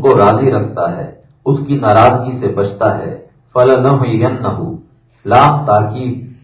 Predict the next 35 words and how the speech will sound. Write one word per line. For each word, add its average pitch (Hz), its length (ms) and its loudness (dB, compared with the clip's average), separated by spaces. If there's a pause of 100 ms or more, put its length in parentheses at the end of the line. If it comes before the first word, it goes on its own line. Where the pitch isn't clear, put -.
بانون 107 460 0 (120)
ثقیلہ 117 360 0 (120)
سے 104 160 -2
فرما 92 320 -2
رہے 104 340 -2
ہیں - 120 -12 (300)
کہ 120 80 -6
میں 131 140 -2
ضرور، 135 760 4
ضرور 135 560 4 (200)
اس 107 120 -2 (100)
کو 107 140 0
بالغ - 400 0
زندگی - 560 -14
دوں - 200 -8
گا۔ - 200 -14 (580)
حضرت 117 260 0
والا 117 380 4
نے 123 80 0
روتے 107 400 4
ہوئے 113 300 4
فرمایا 92 520 -6 (360)
کہ 123 100 0
اللہ 135 340 4
تعالیٰ 123 500 2 (100)
اگر 113 280 -4
نون 110 240 -4 (140)
خفیفہ 110 520 -4
سے 113 100 -2
بھی 104 140 -2
فرماتے 101 500 -8 (480)
تو - 80 0
بھی - 360 4
بہت - 300 0
تھا، - 360 -2